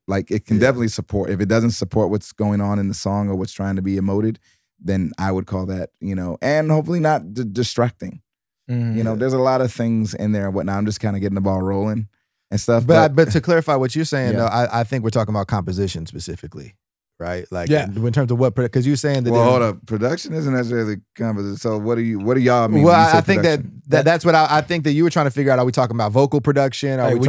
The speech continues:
Speaker 2: talking
Speaker 3: d-,
Speaker 2: about
Speaker 3: yeah,
Speaker 2: music
Speaker 3: because the
Speaker 2: production?
Speaker 3: thing
Speaker 2: Like
Speaker 3: is, because that's what people think. So, uh, I think a lot of people could correct me if I'm wrong when you say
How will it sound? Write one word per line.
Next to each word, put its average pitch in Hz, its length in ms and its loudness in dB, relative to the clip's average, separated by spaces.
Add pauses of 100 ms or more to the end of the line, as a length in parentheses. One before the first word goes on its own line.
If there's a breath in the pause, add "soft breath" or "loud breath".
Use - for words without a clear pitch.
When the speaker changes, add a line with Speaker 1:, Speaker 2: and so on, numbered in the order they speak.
(140)
Speaker 2:
talking - 40 0
Speaker 3:
d-, 120 60 -4
Speaker 2:
about 113 140 0
Speaker 3:
yeah, 156 80 6
Speaker 2:
music 131 180 2
Speaker 3:
because 139 140 2
the 127 60 0
Speaker 2:
production? 127 220 0
Speaker 3:
thing 139 80 -2
Speaker 2:
Like 127 80 -2
Speaker 3:
is, 117 140 -6
because 113 500 -4
that's 92 320 -12
what 95 160 -10
people 101 200 -10
think. 110 180 -8
So, 113 280 -4
uh, 104 420 -6 (600)
I 117 60 -8
think 123 220 -2
a 113 60 -2
lot 127 340 0
of 139 160 -4
people 92 500 -6 (160)
could 104 220 -8
correct 101 300 -8
me 101 100 -6
if 92 240 -8
I'm 90 180 -8
wrong 98 180 -2
when 92 100 -4
you 95 120 -6
say 98 440 -6